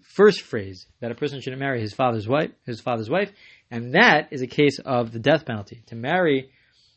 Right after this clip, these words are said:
for a person to have relations with his aunt, with his father's brother's wife, does not lead to the death penalty,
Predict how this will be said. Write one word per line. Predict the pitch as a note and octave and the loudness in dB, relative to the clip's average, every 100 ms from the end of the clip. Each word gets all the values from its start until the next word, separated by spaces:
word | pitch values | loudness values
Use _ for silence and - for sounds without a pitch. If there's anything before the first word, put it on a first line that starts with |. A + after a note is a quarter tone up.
| _ | _
for | - | -8
a | A#2 | 0
person | D#3+ D#3+ C#3 | 0 0 -2
to | - B2 | 0 2
have | B2 | 2
relations | B2 D#3 D3+ | 2 2 0
with | A#2 A2 | -6 -6
his | G#2+ - _ | -8 -12 _
aunt, | A3+ A3+ B2+ | -4 -4 -4
with | A2+ | -10
his | G#2 | -8
father's | C#3+ C#3 A#2+ | -4 -4 -4
brother's | B2+ C3 F3 | -6 -2 2
wife, | D#3 D#3 _ _ _ | 2 0 _ _ _
does | A#2 | -4
not | B2 G3 | 2 4
lead | G3 F3 | 4 4
to | C#3+ | 2
the | B2+ | 0
death | B2+ - | -2 -2
penalty, | B2+ A#2 B2+ C3+ F#3 | -8 -8 -4 -4 -6